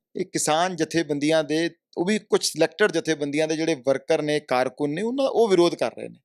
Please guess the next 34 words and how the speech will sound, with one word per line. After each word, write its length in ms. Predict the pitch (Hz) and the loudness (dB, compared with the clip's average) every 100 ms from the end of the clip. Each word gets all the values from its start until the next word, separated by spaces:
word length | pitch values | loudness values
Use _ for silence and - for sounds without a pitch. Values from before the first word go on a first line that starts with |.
| _ _ - _ _ _ - | _ _ -20 _ _ _ -10
ਇੱਕਾ 220 | - 196 | 0 2
ਦੁੱਕਾ 220 | 185 196 | 4 4
ਜਗ੍ਹਾ 180 | 196 202 | 6 6
ਵਿਰੋਧ 300 | 196 185 208 | 6 8 8
ਹੋ 120 | 202 | 8
ਰਿਹਾ 180 | 175 196 | 8 6
ਹੈ, 100 | - - _ _ _ - | 2 -8 _ _ _ -8
ਅਸੀਂ 160 | 175 185 | -4 -2
ਉਹਨੂੰ 140 | 196 | 0
ਟੈਕਲ 280 | 180 165 196 | 2 2 2
ਕਰ 180 | 196 180 | 2 2
ਰਹੇ 160 | 202 208 | 2 -2
ਹਾਂ। 120 | - | -6
ਪਿੰਡਾਂ 360 | - 151 160 | -4 2 4
'ਚ 20 | 170 | 4
ਸਾਡੇ 200 | 165 165 | 0 0
ਪ੍ਰੋਗਰਾਮ 420 | 147 143 156 170 | -2 0 2 2
ਵੀ 80 | 170 | 2
ਹੋ 140 | 147 | 2
ਰਹੇ 140 | 131 | 2
ਨੇ, 160 | 135 165 | 0 2
ਰੈਲੀਆਂ 360 | 165 135 147 160 | 2 2 0 0
ਵੀ 100 | 160 | 2
ਹੋ 140 | 143 | 2
ਰਹੀਆਂ 260 | 127 131 131 | 0 -2 -2
ਹੈ, 120 | 151 | -2
door 240 | 170 143 | -2 0
to 200 | 147 170 | 2 2
door 100 | 156 | 4
campaign 500 | 160 156 143 135 135 | 2 2 0 -2 -2
ਵੀ 80 | 139 | -2
ਚੱਲ 200 | 139 123 | 0 -2
ਰਹੀ 200 | 120 131 | -2 -2
ਹੈ। 200 | 160 127 | -2 -4